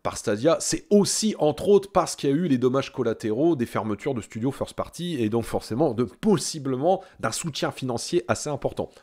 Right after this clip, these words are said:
Je suppose, après c'est peut-être pas ça la réalité du truc, mais globalement on va dire que ça fait forcément, euh, mal de se voir refuser un autre, euh, projet comme cela. Je pense que, pareil,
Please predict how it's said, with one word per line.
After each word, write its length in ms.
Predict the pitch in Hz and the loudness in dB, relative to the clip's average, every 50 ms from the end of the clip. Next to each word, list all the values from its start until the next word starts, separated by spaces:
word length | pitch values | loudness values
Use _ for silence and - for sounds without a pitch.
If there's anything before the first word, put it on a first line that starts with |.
| _ _ - | _ _ -12
Je 160 | - 104 170 | 2 4 4
suppose, 480 | - - 226 - - 214 185 131 - - | 6 6 2 6 10 10 10 10 8 4
après 260 | - 101 - - 147 - | 0 -2 2 2 0 0
c'est 100 | - - | 0 -4
peut-être 220 | - 101 - - | -6 -6 -2 0
pas 100 | 117 110 | 0 0
ça 260 | - - 131 110 90 - - - - - - | 2 2 2 2 2 0 -6 -16 -20 -6 -2
la 120 | 98 101 | -2 -2
réalité 420 | 95 101 98 92 95 92 - 104 95 | 0 0 -2 -2 -2 -4 -4 -4 -4
du 120 | 92 92 | -4 -6
truc, 340 | - - 190 208 202 - - - - - - - | 0 2 4 4 2 0 -8 -18 -20 -20 -16 -10
mais 200 | 98 110 131 135 | -2 0 0 0
globalement 420 | 113 107 98 90 87 92 123 156 | 2 2 0 0 0 2 4 4
on 40 | 165 120 | 4 4
va 80 | 92 | 2
dire 200 | 104 135 127 - | 0 -2 -4 0
que 340 | - 147 165 175 - - _ _ _ _ _ _ _ _ _ _ _ _ _ _ _ - - - | 6 8 8 8 8 4 _ _ _ _ _ _ _ _ _ _ _ _ _ _ _ -20 -16 -12
ça 200 | - - 139 120 | -2 0 2 2
fait 280 | - - 165 180 180 180 | 2 6 6 8 8 8
forcément, 640 | - - 107 - - 131 123 131 156 165 156 - - | 4 -2 -8 -6 -6 -6 -2 0 0 0 0 0 -2
euh, 140 | 98 90 90 | -2 -2 0
mal 480 | 92 120 165 202 - 104 107 107 104 - - - - - - | 4 8 8 8 10 8 6 4 0 -2 -4 -12 -20 -20 -16
de 180 | 104 101 117 139 | -8 -2 0 0
se 140 | 131 - 139 | 0 0 0
voir 220 | 127 127 139 120 | 4 4 4 6
refuser 500 | - 117 110 - - 113 107 135 175 180 - | 6 2 2 2 -2 -6 -2 -2 -2 -2 0
un 160 | 101 101 110 135 | 0 0 2 2
autre, 320 | 143 131 - - - 85 | 0 0 -2 -4 -6 -4
euh, 340 | 80 78 78 - - 76 - | -4 -4 -6 -8 -10 -12 -10
projet 480 | - - - 117 120 107 131 180 202 190 | -8 -2 0 0 0 2 2 2 2 2
comme 220 | 196 - 120 113 | 0 -2 -4 -4
cela. 400 | - - - 82 113 156 - 123 - - - - - - - | -4 -6 -2 0 2 2 2 0 -4 -12 -20 -20 -20 -12 -6
Je 160 | 95 95 147 | 4 6 6
pense 380 | 139 - 277 302 311 - - | 10 10 10 10 10 6 2
que, 300 | - 226 226 180 - - _ _ _ _ | 4 4 4 4 2 -2 _ _ _ _
pareil, 380 | - 131 175 233 233 196 127 | -2 0 2 4 4 4 2